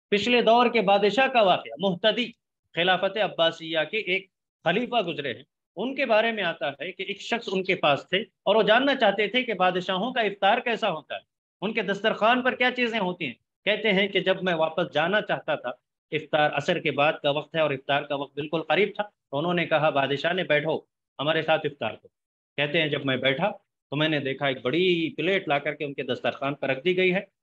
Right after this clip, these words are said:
और उसमें क्या है, सूखी रोटियां हैं और फिर, अ, विनेगर, सिरका है और फिर कुछ घी रखा गया, इतनी ही चीज़ें।" और वो कहते हैं कि मैं आसपास देखने लगा कि और कुछ चीज़ें आएंगी,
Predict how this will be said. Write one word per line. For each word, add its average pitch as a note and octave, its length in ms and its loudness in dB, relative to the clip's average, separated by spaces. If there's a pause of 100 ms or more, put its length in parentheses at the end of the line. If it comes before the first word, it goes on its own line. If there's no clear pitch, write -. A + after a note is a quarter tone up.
(160)
और D#3 100 2
उसमें F#3+ 220 -6
क्या G#3 140 2
है, G3 140 0 (680)
सूखी G#3 400 -2
रोटियां C#3+ 400 0
हैं C#3+ 100 -10 (520)
और F3 120 2
फिर, F#3+ 280 -2 (1040)
अ, B2 160 -10
विनेगर, E3+ 600 2 (440)
सिरका G#3 440 2
है A3 160 -2 (400)
और A3 160 0
फिर C4 160 -6 (120)
कुछ B3 300 -8
घी A3 220 0
रखा D3 300 0
गया, A2+ 220 -8 (500)
इतनी B3+ 260 0
ही C#4 120 2
चीज़ें।" D3+ 360 -2 (800)
और D3+ 120 2
वो F#3 80 2
कहते E3+ 280 0
हैं C3+ 240 -4
कि C#3+ 120 -4
मैं D3 280 0
आसपास D3 500 0
देखने D#3 300 -2
लगा D3+ 220 2 (360)
कि D#3+ 60 -2
और A3 240 2
कुछ A#3+ 220 -4
चीज़ें F3+ 260 -4
आएंगी, C3 340 -6